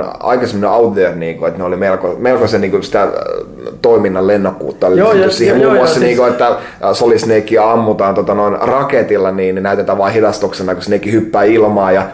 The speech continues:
Speaker 1: ponnistaa siitä raketin päältä ja täten väistäen sen raketin ja muuta, niin, niin siinä annettiin Snakeille vähän uusia kykyjä.
Speaker 2: Joo, siinä, eikö siinä ollut ohjaamassa niitä, niin, niitä välianimaatioita, se kaveri, mikä teki sen älyttömän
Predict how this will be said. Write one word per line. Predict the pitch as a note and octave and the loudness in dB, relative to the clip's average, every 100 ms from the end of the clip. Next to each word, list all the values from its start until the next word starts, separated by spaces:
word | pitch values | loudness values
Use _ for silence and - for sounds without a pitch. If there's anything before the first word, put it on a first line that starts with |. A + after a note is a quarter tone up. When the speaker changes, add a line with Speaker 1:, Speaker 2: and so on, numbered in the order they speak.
| - | -2
Speaker 1:
ponnistaa | B2+ A#2 A2+ G#2+ - G2+ G2 G2+ | 2 2 0 -2 -2 0 0 -2
siitä | G#2+ A2 G#2 | -2 -2 0
raketin | A#2 A2+ A2 G2+ | -2 0 2 0
päältä | G2 A2+ G#2+ G2 F#2 | 0 0 0 0 0
ja | F#2 F#2 - | 0 -2 -2
täten | A2+ A2+ G2+ | -2 0 0
väistäen | A2+ G#2+ - G#2 F#2+ | 0 0 0 -2 -2
sen | F#2+ G2 | -2 0
raketin | G#2 G#2+ F#2+ G#2 | 0 2 2 0
ja | G#2+ | 2
muuta, | A2 G#2+ G2+ | 2 2 2
niin, | G2 F#2+ | 0 0
niin | G#2 - - - | -2 -8 -18 -12
siinä | - G2 | -2 0
annettiin | G#2 G#2 G#2+ | 2 0 2
Snakeille | A2+ G#2+ G2+ F#2+ | 4 4 4 2
vähän | F#2+ G#2 G2+ | 2 2 2
uusia | A2 G2+ F#2+ | 4 4 2
kykyjä. | A2 G2+ F#2+ F2+ - | 0 0 2 2 2
Speaker 2:
Joo, | A#3 | 0
siinä, | - A#3+ | 2 2
eikö | C#4+ - | 2 0
siinä | C#4+ C#4 | -2 0
ollut | B3 A#3+ - - - | 0 -2 -12 -20 -6
ohjaamassa | A3+ C4 F#3 C#3+ C#3 C3 C#3 | -2 0 2 2 0 -2 0
niitä, | C#3 C3+ - - - - - - - | 0 0 -6 -18 -20 -20 -20 -20 -10
niin, | C#3 C3+ | -4 -2
niitä | C3+ C3+ - | -2 -4 0
välianimaatioita, | F#3+ D3 C3 C3 C3 C3 C#3+ C#3 | 2 4 4 4 2 4 2 0
se | - | 0
kaveri, | G3 F#3+ D3 | 2 4 4
mikä | C#3 C#3+ | 2 2
teki | D3 D3 C#3+ | 2 2 0
sen | D3+ | 0
älyttömän | D#3 F3+ E3 - B2+ B2 G#2 | 2 2 2 0 0 0 -2